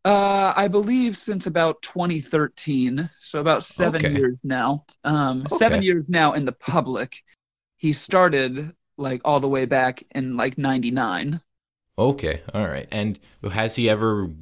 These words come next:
Speaker 2: gotten in trouble for doing this before it was sanctioned?
Speaker 1: Uh, yes, I would say that he definitely got in trouble when he,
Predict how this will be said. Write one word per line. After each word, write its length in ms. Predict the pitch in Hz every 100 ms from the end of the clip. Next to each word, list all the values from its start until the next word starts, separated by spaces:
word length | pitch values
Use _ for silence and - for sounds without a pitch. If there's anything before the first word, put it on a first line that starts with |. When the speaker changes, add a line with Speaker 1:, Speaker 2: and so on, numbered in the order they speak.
| - -
Speaker 2:
gotten 320 | 107 113 139
in 160 | 139 147
trouble 340 | 160 151 156
for 120 | 147
doing 200 | 156 160
this 100 | 165
before 440 | - 104 - 113 123
it 100 | 101
was 340 | 123 113 - -
sanctioned? 540 | - 127 131 151 156 - _ _ _ _ _
Speaker 1:
Uh, 400 | - 233 208 196 170 - _ _ -
yes, 520 | 156 139 135 - - _ -
I 120 | 151
would 160 | 156
say 240 | 147 165 156
that 160 | 135
he 100 | 131
definitely 720 | 139 139 127 143 127 135 139 131 - _ -
got 220 | 151 123
in 80 | 139
trouble 380 | 131 135 120 131
when 160 | 131
he, 220 | 131 127